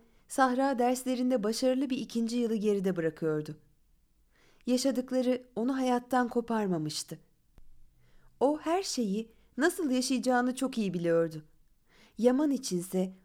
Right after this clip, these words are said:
o yıl biraz sıkıntılı geçti. Derslerden yana dertli bir yıl. Zor da olsa sınıfını geçmeyi başardı. Şimdi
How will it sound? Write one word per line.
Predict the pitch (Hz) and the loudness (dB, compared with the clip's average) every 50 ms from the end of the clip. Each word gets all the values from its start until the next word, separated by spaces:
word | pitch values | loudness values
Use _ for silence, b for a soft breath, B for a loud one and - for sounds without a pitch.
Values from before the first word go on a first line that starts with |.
| _ _ - | _ _ -2
o | 262 277 | -2 0
yıl | 269 285 277 262 220 | 0 0 0 0 0
biraz | 262 294 330 330 311 294 | -2 0 0 0 -2 -2
sıkıntılı | - - - 285 - 262 254 240 240 233 202 208 | -4 -6 -8 -4 -2 -2 -2 -2 -2 -4 -4 -2
geçti. | 180 175 160 156 - - - - 160 151 - _ _ _ _ _ _ b b b b b b b - | -2 -2 -2 -2 -4 -8 -10 -10 -12 -14 -14 _ _ _ _ _ _ b b b b b b b 0
Derslerden | 208 240 247 262 262 277 269 254 254 247 262 | 2 2 2 2 2 2 2 2 2 2 2
yana | 269 269 262 254 247 247 233 | 2 2 2 2 2 2 2
dertli | 233 226 226 226 226 - 208 190 | 2 2 2 0 -2 -6 -6 -6
bir | 170 156 | -4 -6
yıl. | 143 143 143 135 139 - _ _ _ _ _ _ _ _ _ _ _ _ _ _ _ _ _ | -6 -6 -8 -10 -12 -16 _ _ _ _ _ _ _ _ _ _ _ _ _ _ _ _ _
Zor | - 247 262 311 339 381 349 | -4 0 2 2 2 2 2
da | 320 | 2
olsa | 269 247 254 254 254 269 269 262 269 - | 2 2 2 2 2 0 0 0 -2 -4
sınıfını | - - 262 269 269 262 277 277 285 | -4 -2 0 0 0 0 0 0 2
geçmeyi | 220 247 247 247 240 233 240 240 240 | 2 2 2 2 0 0 0 0 0
başardı. | 214 220 226 - 226 214 196 190 185 185 165 - _ _ _ _ _ _ _ _ b b b b b b b - | 0 -2 -2 -2 -2 -2 -2 -2 -4 -6 -10 -14 _ _ _ _ _ _ _ _ b b b b b b b -10
Şimdi | - - 339 359 349 247 196 208 196 202 | -4 0 0 2 2 0 0 -2 -4 -6